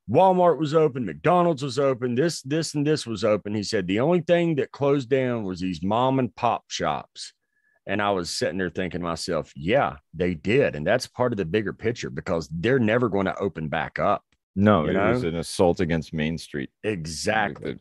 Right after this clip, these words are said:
Speaker 2: The Main
Speaker 1: I
Speaker 2: Street
Speaker 1: could
Speaker 2: America they worried
Speaker 1: I
Speaker 2: about so much ten
Speaker 1: Yeah.
Speaker 2: years ago.
Speaker 1: I wasn't gonna jump in the conversation.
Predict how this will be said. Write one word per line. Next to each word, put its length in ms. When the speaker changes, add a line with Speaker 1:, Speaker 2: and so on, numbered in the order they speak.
Speaker 2:
The 60
Main 220
Speaker 1:
I 200
Speaker 2:
Street 160
Speaker 1:
could 60
Speaker 2:
America 500
they 140
worried 300
Speaker 1:
I 100
Speaker 2:
about 200
so 140
much 320
ten 160
Speaker 1:
Yeah. 60
Speaker 2:
years 180
ago. 240
Speaker 1:
I 80
wasn't 400
gonna 200
jump 300
in 120
the 60
conversation. 1300